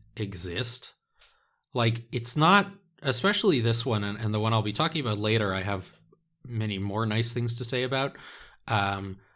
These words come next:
I'm glad games like this exist because it shows that shorter games made by smaller teams with lower budgets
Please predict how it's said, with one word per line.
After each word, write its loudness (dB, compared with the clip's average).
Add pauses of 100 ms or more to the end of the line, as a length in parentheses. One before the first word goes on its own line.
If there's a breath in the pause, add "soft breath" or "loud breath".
(120 soft breath)
I'm 2
glad 4
games 2
like 2
this 0
exist -2
because -4
it -6
shows -2
that -4 (1040 soft breath)
shorter 0
games 0
made -4
by -4
smaller 0
teams -6
with -14
lower -6
budgets -2